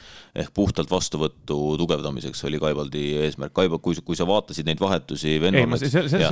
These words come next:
Speaker 2: selles ma
Speaker 1: Et
Speaker 2: saan
Speaker 1: ma
Speaker 2: kõigest
Speaker 1: saan,
Speaker 2: aru,
Speaker 1: nii kui
Speaker 2: jah.
Speaker 1: Venno jõudis, äh, või ütleme, kui Kaibalt siis jõudis ne-, positsioonile neli, siis tuli Olku kohe tagasi, eks ju, selles mõttes, et noh, see oli teadlik valik, eks ju, just nimelt ka sellepärast, eks ju, et tõesti, et anda puhkust ja, aga noh, ma ütlen,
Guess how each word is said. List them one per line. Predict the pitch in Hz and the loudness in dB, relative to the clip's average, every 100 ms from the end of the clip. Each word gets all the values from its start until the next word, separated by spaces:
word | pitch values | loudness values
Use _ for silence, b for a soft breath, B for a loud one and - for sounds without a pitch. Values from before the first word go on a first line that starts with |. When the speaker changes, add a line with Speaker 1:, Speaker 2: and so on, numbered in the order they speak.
| - | 0
Speaker 2:
selles | 190 190 | -2 0
ma | - | 0
Speaker 1:
Et | 156 | 4
Speaker 2:
saan | 180 | 4
Speaker 1:
ma | |
Speaker 2:
kõigest | - | 4
Speaker 1:
saan, | 90 156 | 4 4
Speaker 2:
aru, | 107 | 6
Speaker 1:
nii | |
kui | 107 | 6
Speaker 2:
jah. | 107 | 4
Speaker 1:
Venno | 110 95 | 4 6
jõudis, | 92 87 82 90 | 4 2 0 2
äh, | 87 85 87 73 | 4 6 4 4
või | 95 | 2
ütleme, | 90 85 82 | 2 0 0
kui | 80 95 | 0 2
Kaibalt | 95 73 - | 2 0 -6
siis | 73 87 | -2 0
jõudis | 82 80 95 | 2 2 2
ne-, | 95 82 90 | 4 2 2
positsioonile | 82 80 90 85 82 98 | 0 2 0 2 2 2
neli, | 120 92 80 | 4 2 0
siis | 80 - | -4 -2
tuli | 80 | 0
Olku | 82 87 82 80 | 2 2 0 0
kohe | 82 80 | 2 2
tagasi, | 82 67 - | 0 -2 -8
eks | - - | -12 -10
ju, | 76 | -8
selles | 69 69 | -8 -8
mõttes, | 73 - | -6 -6
et | 71 | -4
noh, | 85 90 | 0 2
see | |
oli | 87 82 | 2 4
teadlik | 98 82 80 | 4 2 2
valik, | 98 107 - 82 | 2 2 0 -4
eks | - 80 | 0 0
ju, | 80 | 0
just | |
nimelt | 90 85 - | 2 0 0
ka | 85 | -2
sellepärast, | 85 82 80 80 - - | 0 2 0 -2 -6 -8
eks | - 71 | -6 -4
ju, | 73 | -4
et | - - | -6 -6
tõesti, | 80 - 71 | -6 -4 -6
et | - 78 | -4 -4
anda | 80 | 0
puhkust | 98 - - - 76 | 0 0 -6 -4 -2
ja, | 71 B B - | -4 B B -4
aga | 82 87 | -2 0
noh, | |
ma | 95 | -2
ütlen, | - 71 | -2 -12